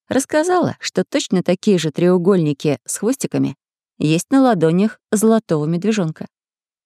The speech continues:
Отец, разумеется, сказал, что это случайное совпадение, но Громозека отнёсся к словам Алисы серьёзно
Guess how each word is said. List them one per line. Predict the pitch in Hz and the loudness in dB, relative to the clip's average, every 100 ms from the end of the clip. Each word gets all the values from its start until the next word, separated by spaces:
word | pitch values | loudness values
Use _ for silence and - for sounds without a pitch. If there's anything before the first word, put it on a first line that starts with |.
| _ _ _ | _ _ _
Отец, | 175 185 214 196 | -2 0 0 2
разумеется, | 185 190 190 175 175 | 0 2 2 2 -2
сказал, | - 180 175 175 | -2 0 0 0
что | - | -2
это | 165 160 | -4 -4
случайное | - - 170 160 | -6 -2 0 0
совпадение, | 160 160 - 165 202 190 - - _ _ _ _ - | -4 -6 -4 0 2 0 -2 -8 _ _ _ _ -4
но | 160 202 | 0 2
Громозека | 226 226 208 175 190 - | 2 2 2 2 -2 -2
отнёсся | 196 160 175 - 185 | -4 -2 -2 -2 -4
к | |
словам | - 160 165 170 | 0 0 0 0
Алисы | 170 156 156 - | -2 -2 -2 -4
серьёзно | - 180 143 147 147 | -2 0 0 -2 -8